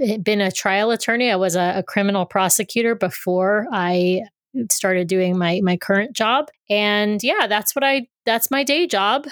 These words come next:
And I, like I said, I, I do it for the, for the government. So I don't represent private individuals or private entities. I only represent a local government. And so that's what I do.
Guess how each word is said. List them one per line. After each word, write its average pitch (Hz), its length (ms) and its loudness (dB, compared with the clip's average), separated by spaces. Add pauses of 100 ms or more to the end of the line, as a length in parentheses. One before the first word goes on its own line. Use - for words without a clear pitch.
(140)
And 208 160 0
I, 208 120 0
like 208 160 0
I 226 40 0
said, 208 200 0
I, 196 180 0
I 208 100 0
do 214 160 0
it - 120 -4
for 208 200 0
the, 190 380 0
for 208 140 -4
the 196 100 0
government. 233 400 0
So - 100 0
I 208 80 2
don't 208 220 -2
represent 214 600 0
private 196 500 0 (100)
individuals 202 720 2
or 208 80 0
private 185 400 0
entities. 226 640 0
I 196 120 2
only 185 320 2
represent 180 680 0 (140)
a 185 120 0
local 190 300 0
government. 233 640 -2
And 214 300 0
so 185 420 0
that's 185 300 -2
what 208 100 0
I 214 120 0
do. 262 280 -2